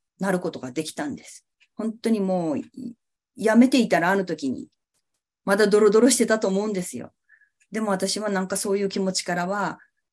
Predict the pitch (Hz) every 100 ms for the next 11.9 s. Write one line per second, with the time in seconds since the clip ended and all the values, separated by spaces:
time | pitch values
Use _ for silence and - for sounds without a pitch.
0 | _ - - 226 - 220 208 196 165 180
1 | 160 170 143 - 190 170 - _ _ _
2 | _ _ _ _ _ _ - 214 196 185
3 | 196 180 185 175 220 311 - - _ _
4 | _ _ _ _ _ _ - 156 147 -
5 | - - - - 208 185 185 277 370 311
6 | 131 _ _ - 262 339 247 240 269 226
7 | 196 180 180 170 147 127 - - - 196
8 | 170 - _ _ - 214 247 226 202 196
9 | 208 190 180 156 - 156 139 147 127 92
10 | - 117 95 - - _ _ _ _ 202
11 | 196 196 175 151 147 165 190 262 -